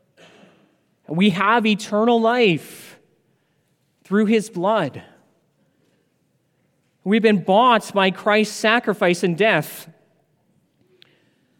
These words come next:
So what does that mean for us? It means we can let go of our lives in the here and now.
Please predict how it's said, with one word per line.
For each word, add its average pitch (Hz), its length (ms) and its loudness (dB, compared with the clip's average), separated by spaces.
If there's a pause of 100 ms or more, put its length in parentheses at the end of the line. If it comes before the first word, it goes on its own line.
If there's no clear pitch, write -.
(200)
So 202 180 -4
what 208 140 0
does 240 160 -4
that 214 160 2
mean 233 200 2
for 190 200 -4
us? - 540 -12 (1700)
It 156 60 -14
means 208 300 -2
we 208 80 -4
can 196 260 -4
let 202 200 -2
go 196 800 0 (280)
of 170 60 -10
our 175 120 -2
lives 185 600 0
in 175 80 -2
the 165 40 -2
here 196 300 -2
and 185 100 -2
now. 175 560 -4